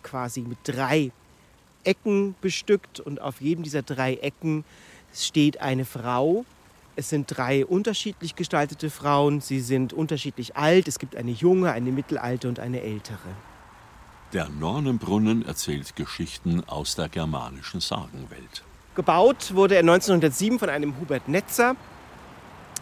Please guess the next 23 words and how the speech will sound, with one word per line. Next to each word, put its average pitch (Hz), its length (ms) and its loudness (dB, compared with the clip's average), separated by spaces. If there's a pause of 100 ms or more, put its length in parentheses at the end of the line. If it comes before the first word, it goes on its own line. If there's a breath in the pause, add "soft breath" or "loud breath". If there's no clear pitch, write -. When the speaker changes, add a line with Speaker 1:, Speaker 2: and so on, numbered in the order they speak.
(120)
Speaker 1:
der 151 460 6 (400 loud breath)
sich, 160 500 2
äh, 143 180 0
zur - 140 -2
Abwechslung 196 880 4 (180)
mal 156 400 2
nicht 170 240 0
die 143 80 -2
griechische 185 540 -2
oder 123 160 -2
römische 220 340 2
Mythologie 170 680 2 (340 loud breath)
als - 300 2
Vorbild 190 540 6
genommen 170 420 2
hat 165 140 -4
für 160 160 -2
seinen 156 360 2
Brunnen, 156 320 0
sondern 147 300 0
die 160 120 2
nordische 165 580 6
Mythologie. 131 720 -2